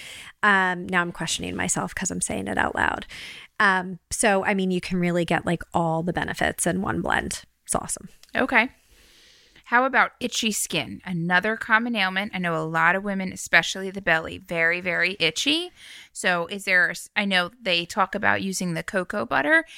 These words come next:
Speaker 2: Could you
Speaker 1: Mm-hmm.
Speaker 2: add the oils to the cocoa butter, or what does that look like?
Speaker 1: Yeah, cocoa butter is a great carrier, actually. So you can just grab whatever cocoa butter you have, and then you can add to it lavender, Roman chamomile,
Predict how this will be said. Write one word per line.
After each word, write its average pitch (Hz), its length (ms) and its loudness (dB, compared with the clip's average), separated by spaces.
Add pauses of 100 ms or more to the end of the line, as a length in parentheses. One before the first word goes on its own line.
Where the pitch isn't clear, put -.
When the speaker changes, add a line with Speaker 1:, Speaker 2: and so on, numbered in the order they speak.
(120)
Speaker 2:
Could 190 220 -2
you 185 140 -2
Speaker 1:
Mm-hmm. - 100 -14
Speaker 2:
add 185 300 4
the - 80 -6
oils 185 400 0
to 190 220 -4
the 202 100 -2
cocoa 240 440 -6
butter, 220 540 2
or 180 80 -2
what 180 160 0
does 180 120 -6
that 180 200 -4
look - 180 -10
like? - 180 -14
Speaker 1:
Yeah, 233 200 4
cocoa 285 400 0
butter 240 320 4
is 196 140 2
a 185 80 0
great 185 340 0
carrier, 208 720 0
actually. 294 540 0
So - 160 0
you 208 180 0
can 220 180 -6
just 180 240 -4
grab 180 360 4
whatever 175 340 0
cocoa 175 340 -2
butter 170 280 -2
you 170 160 -8
have, 185 580 2
and 196 160 2
then 190 100 2
you 190 100 0
can 202 160 -4
add 185 260 0
to 190 180 -2
it 170 220 -4
lavender, 247 720 2
Roman 190 280 0
chamomile, 214 880 0